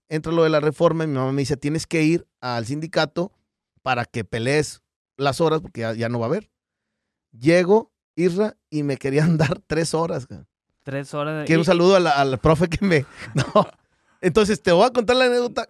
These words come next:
Speaker 1: tal
Speaker 2: N-,
Speaker 1: cual.
Speaker 2: normalmente, ¿cuántas horas
Speaker 1: Yo,
Speaker 2: trabajabas?
Speaker 1: yo tenía veintisiete horas en total.
Speaker 2: Ah, la madre, ok.
Speaker 1: Entonces,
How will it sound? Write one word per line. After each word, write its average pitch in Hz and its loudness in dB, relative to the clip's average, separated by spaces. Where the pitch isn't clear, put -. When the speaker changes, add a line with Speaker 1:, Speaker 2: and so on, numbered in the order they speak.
Speaker 1:
tal 156 0
Speaker 2:
N-, 185 -2
Speaker 1:
cual. 160 2
Speaker 2:
normalmente, 190 -4
¿cuántas 202 -8
horas 190 -6
Speaker 1:
Yo, - -20
Speaker 2:
trabajabas? 160 2
Speaker 1:
yo 175 4
tenía 214 2
veintisiete 180 0
horas 165 4
en 123 -8
total. 117 -2
Speaker 2:
Ah, 135 -10
la 139 -10
madre, 120 -12
ok. 117 -6
Speaker 1:
Entonces, 160 -2